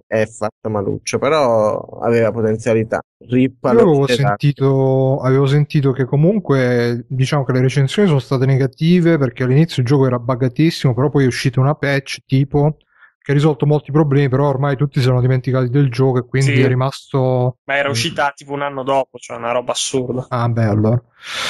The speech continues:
Speaker 2: Quindi, insomma, gli è rimasta sta nomea di gioco terribile, ma esiste anche per P C, che voi sappiate?
Speaker 3: Sì, sì.
Speaker 1: Dovrebbe, dovrebbe.
Speaker 3: E, e ricordo una persona di cui non faccio il nome che l'ha comprato al day one e ci sono andato insieme e gli ho riso in faccia quasi.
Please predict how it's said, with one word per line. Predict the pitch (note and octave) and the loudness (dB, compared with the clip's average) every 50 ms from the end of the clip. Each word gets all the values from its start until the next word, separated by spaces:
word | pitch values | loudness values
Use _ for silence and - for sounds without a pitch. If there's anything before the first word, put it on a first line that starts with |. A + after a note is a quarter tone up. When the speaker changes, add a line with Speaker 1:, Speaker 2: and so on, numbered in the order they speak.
| - - - - - _ _ _ - | -8 -8 -8 -10 -14 _ _ _ -6
Speaker 2:
Quindi, | - F#3 F3 D#3+ | -2 2 2 2
insomma, | D3 - F3+ E3 D3+ | 2 2 2 0 2
gli | C3+ | 0
è | C#3+ | 0
rimasta | C#3 C#3+ D3+ D3+ - - E3 | 0 0 0 0 -2 -4 -6
sta | - - - D3+ | -6 -4 -2 0
nomea | C#3+ D3 D3 C#3+ D3 D3 D3 | 2 2 2 4 4 2 2
di | C#3 C3 C#3 | 2 0 -2
gioco | A#2+ B2+ C#3 C3 C#3 C3 | 0 0 0 0 0 0
terribile, | B2 C#3 C3+ A#2+ B2 B2+ C3 B2 B2 A#2 | 0 -2 -2 0 2 0 2 0 0 -2
ma | A#2+ A#2+ A2 | 0 -2 -2
esiste | - D3 - F#3 F3 - - | -2 0 0 -2 -2 0 0
anche | F3+ E3 - C#3+ | 0 0 2 2
per | D3+ C#3+ - | 0 0 0
P | - D3 | -4 -8
C, | - - - G3+ A#3+ | -6 -4 -4 -4 -2
che | - D3+ | 0 0
voi | C3 B2 | 0 0
sappiate? | A#2 A#2+ - - - A2 C3 F#3+ F3+ C3+ G#2+ | 0 -2 -4 -4 -4 -2 -2 0 0 -2 -2
Speaker 3:
Sì, | G#2 F3 E3+ | 0 -2 -2
sì. | - - D3+ C#3+ D3+ | 0 -2 -2 -2 0
Speaker 1:
Dovrebbe, | E3+ G3 G3+ A3+ A3 F#3+ D#3+ C#3 B2+ A#2 C3 C3 | 0 0 2 4 4 4 2 0 -2 -2 0 2
dovrebbe. | C3+ D3 D#3 C3+ B2 A2+ G#2 G#2+ A2 A#2+ | 2 2 2 2 0 0 -2 -2 -4 -4
Speaker 3:
E, | C#3 C#3+ D3 - | -4 -4 -4 -4
e | F3 D#3+ | -4 -4
ricordo | D#3+ D#3 - F#3+ G3 F#3+ E3+ F#3 | -4 -2 0 0 0 0 0 -2
una | F#3 F3+ E3+ | -4 -6 -4
persona | - E3 D#3+ D3+ - - D#3+ D#3 D#3 D#3 D#3 D3 | -4 -6 -6 -4 -4 -4 -2 0 0 0 0 -4
di | C#3 B2+ | -6 -6
cui | - - C3+ | -4 -4 -2
non | C3 B2+ | -2 -4
faccio | - - C3 - - - | -4 -4 -6 -6 -4 -4
il | C3 C3 | -4 -2
nome | C3 C3 C3 C3 C3+ C3 | 0 0 0 0 -2 -4
che | - B2+ | -4 -4
l'ha | B2 B2 | -6 -4
comprato | - C3 B2+ B2 - C3+ C3+ - | -4 -6 -6 -4 -4 -4 -4 -4
al | C#3 C3 B2+ | -4 -4 -4
day | C3+ C3+ C3 C3 | -6 -6 -6 -2
one | C3+ C3 B2 B2 B2 C3 C3 B2+ | -2 -2 -2 -2 -4 -4 -4 -4
e | A#2+ A#2+ A#2 A#2 A2+ - | -4 -2 -4 -4 -8 -8
ci | - - - | -10 -8 -6
sono | - C3 C3 | -6 -4 -4
andato | C3 C3 - - | -4 -4 -4 -4
insieme | C#3+ C#3 - - - C3 C3+ C3+ | -4 -2 -2 -2 -2 -4 -4 -2
e | C3 | -2
gli | B2+ B2+ | -2 -2
ho | B2 | -2
riso | B2 B2 B2 B2+ | 0 0 0 0
in | C3 C3+ C3 | 0 -2 -2
faccia | - - A#2 A#2+ B2 - - - B2 | -4 -4 -6 -6 -8 -12 -10 -12 -10
quasi. | - - A#2+ C3 C3 - | -8 -10 -12 -12 -12 -18